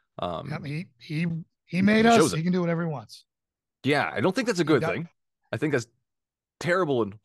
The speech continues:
Speaker 1: horrible parenting, but that's, we can talk, talk about
Speaker 2: Good,
Speaker 1: that later.
Speaker 2: good, good, good for who?
Speaker 1: It's all about him. So, I mean,
Speaker 2: Good
Speaker 1: it's
Speaker 2: for
Speaker 1: all
Speaker 2: who?
Speaker 1: about, for him. It's all good for him. Everything. Uh, that's what he wants.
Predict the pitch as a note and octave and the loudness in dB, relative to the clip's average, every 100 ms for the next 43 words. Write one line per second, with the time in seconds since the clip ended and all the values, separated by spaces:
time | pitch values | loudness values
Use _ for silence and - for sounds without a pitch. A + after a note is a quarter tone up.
0 | _ G3+ D#3 A2+ D3 A#2 F2+ G#2+ - _ | _ -2 -2 -2 -4 -6 -8 -16 -16 _
1 | _ _ - G2+ - _ _ _ - A2 | _ _ -8 -8 -10 _ _ _ -4 -4
2 | - - - _ A2+ G#2+ F#2+ G2 F#2+ - | -4 -14 -18 _ -8 -6 -2 -2 -2 -4
3 | F#2 F#2 A#2 G2+ G#2 G#3 G3 - _ E3+ | -2 2 4 4 2 2 0 -4 _ -2
4 | G#3 G#3 _ _ G#3+ F#3 G#3+ G#3 D#3 - | -2 -4 _ _ -6 0 4 4 2 -6
5 | _ _ _ _ _ _ _ _ _ _ | _ _ _ _ _ _ _ _ _ _
6 | _ C3+ D#3 B2+ G#2 D3 F2+ F2 - G2 | _ -2 2 2 2 0 -2 -8 -6 -6
7 | F#2+ F#2+ - E3+ F#3 F3 F3+ C3 - _ | -6 -10 -2 0 4 4 4 2 -10 _
8 | _ _ _ _ B2 C3+ A2+ D#2+ A2+ G2 | _ _ _ _ -2 0 -2 0 0 0
9 | G2 E2 A2 E2+ F#2 _ _ _ _ - | -2 -4 -6 -8 -16 _ _ _ _ -4
10 | G#2 F2 E2+ _ _ _ _ _ _ _ | -4 -4 -12 _ _ _ _ _ _ _
11 | - F2 E2 - E2+ F#2+ - - | -8 -6 -6 -6 -4 -4 -6 -12